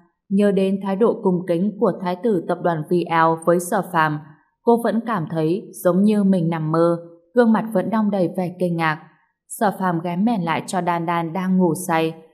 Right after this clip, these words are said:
anh hôn lên gương mặt mũ mĩm của cô bé, rồi hỏi khẽ: "Em đang nghĩ gì thế?"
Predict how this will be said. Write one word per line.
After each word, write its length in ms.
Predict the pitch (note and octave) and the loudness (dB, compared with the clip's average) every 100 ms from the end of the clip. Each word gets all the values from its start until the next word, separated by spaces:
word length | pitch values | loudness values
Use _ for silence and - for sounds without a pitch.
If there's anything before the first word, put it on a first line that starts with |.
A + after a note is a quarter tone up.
| _ - | _ -4
anh 220 | G#3+ G#3 | 0 4
hôn 160 | A3 | 4
lên 200 | G#3+ G3+ | 4 0
gương 160 | G#3 G#3+ | 0 0
mặt 140 | F3 E3+ | 0 0
mũ 160 | E3+ F3 | 0 2
mĩm 220 | G3+ G#3+ A3+ | 2 2 2
của 200 | G#3+ E3+ - | 2 0 2
cô 160 | E3 | 2
bé, 300 | E3 E3 F#3+ - - - | 2 0 -2 -6 -20 -8
rồi 280 | - F3+ D#3+ | 2 2 2
hỏi 220 | F3 D#3 E3+ | -2 -4 -4
khẽ: 300 | E3+ A3+ A#3+ - _ _ _ _ _ _ _ _ _ _ _ _ - | -6 -4 -8 -16 _ _ _ _ _ _ _ _ _ _ _ _ -4
"Em 140 | F#3 | 0
đang 180 | F3 E3+ | 0 0
nghĩ 140 | E3+ | -2
gì 220 | E3+ G3+ F3 | -2 -4 -4
thế?" 320 | A3 - | -10 -10